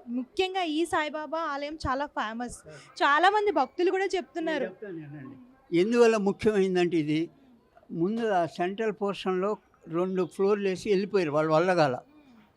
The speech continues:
Speaker 2: అప్పుడు ఏం చేశారు స-, మా సద్గురువు గారు, అంటే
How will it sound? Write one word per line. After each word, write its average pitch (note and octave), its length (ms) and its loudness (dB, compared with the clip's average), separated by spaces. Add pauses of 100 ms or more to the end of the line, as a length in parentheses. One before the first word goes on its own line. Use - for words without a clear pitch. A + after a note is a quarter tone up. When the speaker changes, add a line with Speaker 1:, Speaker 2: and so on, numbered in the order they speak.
(160)
Speaker 2:
అప్పుడు F#3 320 0
ఏం G3+ 200 4
చేశారు F3+ 500 0
స-, E3 460 -2
మా D#3 300 6
సద్గురువు E3+ 600 0
గారు, D#3 400 -2 (100)
అంటే E3+ 340 0